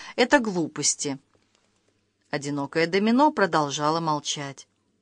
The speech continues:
Вдруг одна из передних барышень со склоненной головкой,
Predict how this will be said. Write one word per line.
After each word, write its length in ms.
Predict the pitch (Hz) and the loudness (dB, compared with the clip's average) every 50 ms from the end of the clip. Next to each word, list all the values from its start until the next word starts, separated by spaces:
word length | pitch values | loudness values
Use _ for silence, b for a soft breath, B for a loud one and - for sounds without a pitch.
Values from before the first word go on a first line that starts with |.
| _ _ B B B B | _ _ B B B B
Вдруг 380 | B 180 196 220 311 359 339 - | B -4 2 4 6 6 6 8
одна 320 | 226 214 196 214 240 247 | 6 6 6 6 6 6
из 140 | 240 - - | 6 4 2
передних 460 | - 214 214 226 240 214 208 196 175 | 2 2 4 4 4 2 0 -2 -2
барышень 600 | 156 165 170 170 165 170 175 - - 180 175 170 B B B B | 2 4 6 6 6 4 2 0 -2 -2 -4 -6 B B B B
со 120 | B - | B -4
склоненной 560 | 185 - - 208 208 214 233 254 247 226 208 185 | -2 0 4 6 6 6 8 6 6 6 4 4
головкой, 760 | 160 170 160 160 160 185 202 202 202 - - 190 180 175 | 4 2 2 4 4 4 4 4 2 0 -2 -2 -2 -2